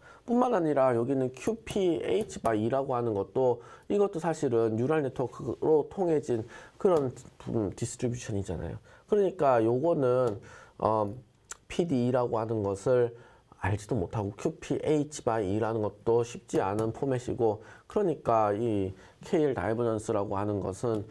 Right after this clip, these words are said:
어, 우리가 구하기는 어렵다라고 하는 것이 되겠습니다. 이-,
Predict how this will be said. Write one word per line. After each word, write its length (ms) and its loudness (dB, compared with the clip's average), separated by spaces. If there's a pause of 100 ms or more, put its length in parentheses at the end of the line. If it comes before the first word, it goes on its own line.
(320)
어, 320 0
우리가 260 -2
구하기는 340 0
어렵다라고 960 -4
하는 140 -2
것이 300 -2
되겠습니다. 460 -6
이-, 100 -6